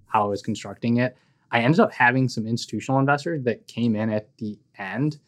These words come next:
who wrote really <laughs> weird small checks to, to make it work. Like, you know, some of the smallest checks they'd ever written.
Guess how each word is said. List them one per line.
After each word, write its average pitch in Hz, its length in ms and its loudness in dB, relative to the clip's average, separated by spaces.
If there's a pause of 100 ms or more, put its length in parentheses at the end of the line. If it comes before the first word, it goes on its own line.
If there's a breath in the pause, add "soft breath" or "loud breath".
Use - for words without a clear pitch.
(380 soft breath)
who 139 260 4
wrote 139 360 6
really 135 340 6
<laughs> - 20 0
weird 139 340 4
small 139 340 2
checks - 520 0
to, 127 220 6 (100)
to - 80 -2
make 120 200 4
it 110 100 2
work. 107 320 -4
Like, 110 240 -12
you 123 80 0
know, 104 200 -6
some 123 160 4
of 113 60 0
the 113 80 -2
smallest 110 320 -2
checks 123 180 -4
they'd 113 120 0
ever 107 180 -4
written. 135 440 -2